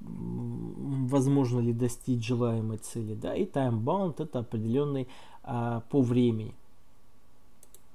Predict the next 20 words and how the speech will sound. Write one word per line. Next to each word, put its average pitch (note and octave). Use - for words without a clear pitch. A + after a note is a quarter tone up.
А, A#2+
следующий C#3
элемент — E3
это C3+
система C3+
корректирующих C3+
и -
предупреждающих B2
действий F3+
или F#3+
каппа. -
А, B2+
здесь D3
необходимо B2+
сразу A#2
дать A#2+
определение F#3
вот D3
этим D3
двум, C#3